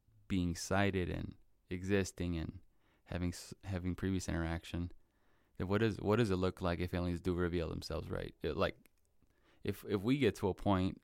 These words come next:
I mean, look how the year's going. If we get to a point where they feel like it's imminent disaster, <laughs> they feel like it's catastrophe, then maybe they're like, "Fuck it. Let's show these hairless apes what's, what's up.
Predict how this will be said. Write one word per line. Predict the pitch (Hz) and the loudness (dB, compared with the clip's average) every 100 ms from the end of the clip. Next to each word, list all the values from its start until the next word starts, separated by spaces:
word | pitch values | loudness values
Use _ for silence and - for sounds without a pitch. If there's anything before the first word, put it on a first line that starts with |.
| _ | _
I | 98 | 2
mean, | 98 98 | 4 4
look | 104 | 2
how | 104 | 0
the | 92 | 0
year's | 92 95 82 | 0 0 -2
going. | 90 85 87 | -6 -4 -4
If | 98 | 0
we | 117 | 2
get | 117 | 2
to | 95 | 4
a | 92 | 2
point | - 92 90 | 2 0 2
where | 90 90 82 _ _ _ _ - | 2 0 -2 _ _ _ _ -6
they | 98 | 0
feel | 95 95 | 0 0
like | 85 85 | 0 0
it's | 85 | 0
imminent | 87 85 82 - | 0 0 -2 -2
disaster, | 85 85 85 - 98 107 - - - _ _ | -2 -2 -2 -6 -6 -8 -12 -16 -18 _ _
<laughs> | _ _ - - - - | _ _ -18 -16 -12 2
they | 98 | 4
feel | 98 104 | 4 4
like | 95 87 | 2 2
it's | 90 - | 0 -4
catastrophe, | - 95 92 85 85 87 - 90 90 _ _ _ _ _ _ _ - | -6 -4 0 0 -2 -6 -6 -4 -6 _ _ _ _ _ _ _ 0
then | 95 92 | 4 4
maybe | 92 101 | 4 4
they're | 98 98 | 2 2
like, | 90 - | 0 0
"Fuck | - - | -2 0
it. | - _ _ _ _ _ _ _ _ _ _ _ _ _ | -4 _ _ _ _ _ _ _ _ _ _ _ _ _
Let's | 92 - | -8 -4
show | 95 | -2
these | 95 101 95 90 95 - | 0 0 -2 -4 -10 -10
hairless | 107 98 101 - - _ _ - | -4 -2 -2 -4 -12 _ _ -6
apes | 101 104 98 | -2 -2 -4
what's, | - 95 - | -4 -4 -4
what's | - 95 | -6 -4
up. | 107 - | -2 -4